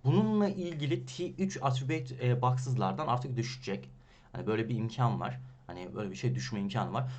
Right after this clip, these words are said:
Bu nasıl arkadaşlar? Hani Smelter'ınız işte Asmodeum basıyorsunuz işte ya da ne bileyim işte Oracle Ingot basıyorsunuz. Buna level atlattırıyordunuz iki yüz level'dan sonra. Bu Attribute Box'lardan artık Smelter Crafting,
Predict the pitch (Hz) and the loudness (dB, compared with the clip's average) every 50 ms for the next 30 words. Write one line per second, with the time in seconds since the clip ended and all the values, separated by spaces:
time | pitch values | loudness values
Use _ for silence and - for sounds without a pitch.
0 | - - - 143 156 170 202 202 196 151 139 123 110 101 120 110 98 98 - - | -10 -6 -4 0 2 4 4 2 2 0 0 2 2 2 0 -2 -2 -4 -2 -4
1 | - - 135 135 135 131 - - - - - - - - 151 151 147 151 135 143 | -2 -2 -2 -2 0 0 -2 -2 -4 -6 -10 -10 -4 0 2 2 2 2 0 -2
2 | 147 131 127 - - 135 120 127 127 127 135 127 123 127 123 123 - - - 92 | -2 -2 -4 -2 -2 2 4 4 6 6 6 6 6 6 4 4 2 0 -2 -6
3 | 90 - - 92 85 80 80 82 85 - - - 98 95 98 104 98 101 95 107 | -8 -10 -10 -10 -10 -10 -10 -10 -10 -10 -10 -8 -6 -6 -4 -4 -4 -4 -4 -4
4 | 101 95 92 87 87 87 - - - 82 80 - - - - - - - 117 110 | -6 -6 -8 -10 -10 -12 -12 -10 -10 -10 -10 -12 -16 -20 -20 -20 -10 -6 -4 -2
5 | 110 113 131 120 - 110 113 117 123 127 - - - - - - - 170 170 123 | 0 2 2 2 2 2 2 2 2 0 0 -4 -6 -8 -8 -8 -8 -6 0 2
6 | 127 135 127 120 120 120 117 95 95 - - 78 - - 87 82 80 78 80 78 | 4 4 6 4 4 4 4 2 2 0 -4 -8 -8 -8 -8 -10 -10 -10 -12 -12
7 | - - - - 110 64 65 85 80 76 - 62 76 76 - - 104 - - - | -12 -12 -8 -6 -6 -6 -6 -6 -8 -10 -10 -10 -10 -10 -8 -8 -8 -6 -8 -8
8 | - - - - - 123 120 127 127 127 139 135 147 190 - - - - 147 127 | -10 -14 -16 -6 -4 0 2 2 2 2 2 2 4 2 2 2 2 2 2 2
9 | - - - 143 139 135 151 185 190 - - - - 127 135 131 - - - - | 0 0 2 2 2 4 2 0 -2 -4 -8 -6 -2 0 0 0 0 -2 -4 0
10 | 143 151 156 - - 127 - - - - 143 143 139 - - 147 147 135 | 0 0 0 0 -4 -8 -12 -12 -2 0 2 2 2 0 -4 -6 -6 -6